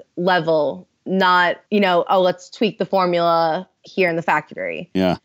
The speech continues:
Speaker 2: Yeah.
Speaker 1: So it's definitely something I think people should keep in mind, and I think people should work towards, because it's a great, great alternative. I love, you know, I'm,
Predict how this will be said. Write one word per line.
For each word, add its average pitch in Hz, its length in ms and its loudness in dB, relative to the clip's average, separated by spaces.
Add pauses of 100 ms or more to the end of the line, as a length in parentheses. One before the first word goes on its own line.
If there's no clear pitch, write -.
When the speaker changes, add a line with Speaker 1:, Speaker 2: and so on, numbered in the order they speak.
(260)
Speaker 2:
Yeah. - 180 -2
Speaker 1:
So 240 180 2
it's 233 200 0
definitely 262 280 0
something 226 240 0
I 202 60 2
think 208 220 -4
people 196 240 -4
should - 120 -14
keep 190 140 -2
in 180 100 -2
mind, 185 480 2
and 190 240 0
I 196 80 2
think 214 200 -2
people 240 160 -2
should 277 180 -2
work 208 260 -2 (120)
towards, 139 380 -2
because 180 520 0
it's 196 180 0
a 226 220 2 (100)
great, 185 880 2 (120)
great 208 540 2
alternative. 175 920 -2 (140)
I 196 200 4
love, 190 520 0
you 214 100 -4
know, 180 240 -4 (180)
I'm, 202 300 -2